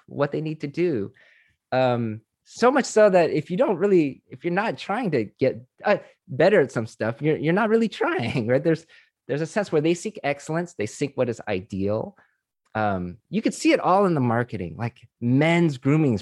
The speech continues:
products, all the, all the ways that you could take care of your beard these days, or tailored shirts that you could get online. Like, everything's just up. You go to birthday parties or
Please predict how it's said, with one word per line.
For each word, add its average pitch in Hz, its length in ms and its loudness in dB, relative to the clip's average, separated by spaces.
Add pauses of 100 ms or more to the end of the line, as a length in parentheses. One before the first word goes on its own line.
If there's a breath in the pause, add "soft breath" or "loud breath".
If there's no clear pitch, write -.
products, 90 640 -8
all 202 200 2
the, 165 300 2 (200)
all 233 100 4
the 196 240 4
ways 139 300 4
that - 120 -10
you 139 60 -10
could 120 160 -10
take 131 160 -4
care 127 100 0
of 110 60 0
your 104 120 -2
beard 101 280 -6
these 92 160 -10
days, - 400 -10
or 120 240 0 (640 loud breath)
tailored 220 400 4
shirts - 420 0
that 127 160 -2
you 139 60 -4
could 139 140 -4
get 135 160 2
online. 131 360 -2
Like, 135 240 -6
everything's 254 440 2
just 185 180 -2 (100)
up. - 320 -2
You 160 140 -2
go 254 160 2
to 240 80 2
birthday 202 400 2
parties 165 460 0
or 117 180 -6